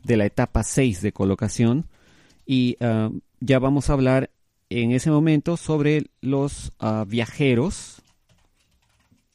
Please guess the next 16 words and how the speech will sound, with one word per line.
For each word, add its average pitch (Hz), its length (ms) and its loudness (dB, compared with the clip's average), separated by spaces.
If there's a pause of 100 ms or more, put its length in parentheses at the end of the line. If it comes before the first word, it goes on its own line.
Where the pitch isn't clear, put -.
(180)
em, 110 580 -4 (1400)
y 123 200 -8
cómo, 139 800 -2 (240)
cómo 139 380 4
esto 139 500 0
influye 127 760 0 (760)
también 123 440 2
en 135 200 4
nuestra 135 520 4
evolución 131 720 2 (140)
en 113 240 0
la 110 180 -2
etapa 110 680 -4 (1000)
seis - 640 0
de - 160 0
colocación. - 640 -2